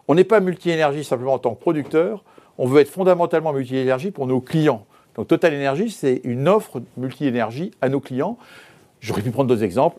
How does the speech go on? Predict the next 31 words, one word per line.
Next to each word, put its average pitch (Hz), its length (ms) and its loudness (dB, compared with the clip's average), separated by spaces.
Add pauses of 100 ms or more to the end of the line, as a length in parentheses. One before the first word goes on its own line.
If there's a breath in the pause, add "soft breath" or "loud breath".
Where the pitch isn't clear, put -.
Les 110 140 -6
gens 127 160 0
qui 113 100 -10
se - 60 -10
chauffent 117 160 0
au 120 60 0
fioul 113 240 -2
en 101 60 -2
France, 147 380 -4
eh 123 60 -4
ben 113 100 2
demain, 120 380 0
on 120 60 -6
va 120 180 0
leur 120 220 2
dire 123 160 0
peut-être 151 200 -4
qu'il 147 120 -6
faut 135 100 -2
plus 139 140 -6
se - 60 -12
chauffer 135 260 0
au 127 80 4
fioul, 214 400 0
parce - 160 -14
qu'on 123 100 -4
vous 120 140 2
dit 139 80 0
que 131 60 -8
ça 123 100 0
fait 127 320 0